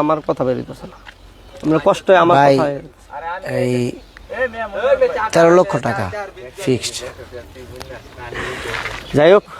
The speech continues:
Speaker 1: এটা হচ্ছে দুই, দুই হাজার, দুই হাজার পাঁচের মডেল,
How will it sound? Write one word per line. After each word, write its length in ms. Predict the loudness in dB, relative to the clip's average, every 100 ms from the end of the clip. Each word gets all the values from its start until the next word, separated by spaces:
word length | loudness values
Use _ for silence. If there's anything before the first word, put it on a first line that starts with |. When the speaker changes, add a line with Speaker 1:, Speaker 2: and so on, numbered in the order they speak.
| -8 0
Speaker 1:
এটা 80 | 2
হচ্ছে 140 | 2 2
দুই, 100 | 2 2 -6 -10 -12 -14 -12 -8 -10 -10 -14 -16 -10 4
দুই 120 | 8 8
হাজার, 320 | 8 8 6 4 -4 -20 -20 -20 _ _ _ -20 _ _ _ 4
দুই 120 | 6 8
হাজার 300 | 8 8 6 2 2
পাঁচের 280 | 4 4 6
মডেল, 200 | 6 6